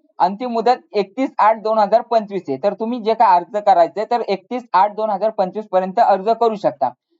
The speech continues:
तर या पहिल्या ऑप्शनवर आपल्याला क्लिक करायचे. या पहिल्या ऑप्शनवर क्लिक केल्यानंतर आपल्याला एक नवीन पेज ओपन होईल.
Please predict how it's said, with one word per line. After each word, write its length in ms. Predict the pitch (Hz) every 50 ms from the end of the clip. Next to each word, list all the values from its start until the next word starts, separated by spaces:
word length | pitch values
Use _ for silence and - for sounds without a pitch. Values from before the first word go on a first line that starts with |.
| _ _
तर 80 | 220 247
या 120 | 254 262
पहिल्या 380 | 262 - 233 220 214 220 262 247
ऑप्शनवर 400 | 226 214 220 - 226 214 233 240
आपल्याला 320 | 226 196 202 214 226 240
क्लिक 300 | 226 - 233 226 220 220
करायचे. 400 | 180 160 156 143 135 - 120 127 139 _ _ _ _ _ _ _ _ _ _ _ _ _ _ _ _ _ _ _ _ _ _ _ 247 _ _ _ _ _ _ _ -
या 120 | 226 277
पहिल्या 340 | 285 262 240 226 220 226 240
ऑप्शनवर 360 | 233 226 - 240 233 247 254
क्लिक 260 | - - 226 254 254 -
केल्यानंतर 400 | 233 226 226 214 196 180 214 233
आपल्याला 340 | 233 226 220 208 220 220 226
एक 100 | 220 208
नवीन 280 | 208 202 190 196 220
पेज 240 | 214 208 220 220 208
ओपन 280 | 208 185 170 - 180 165
होईल. 180 | 151 139 135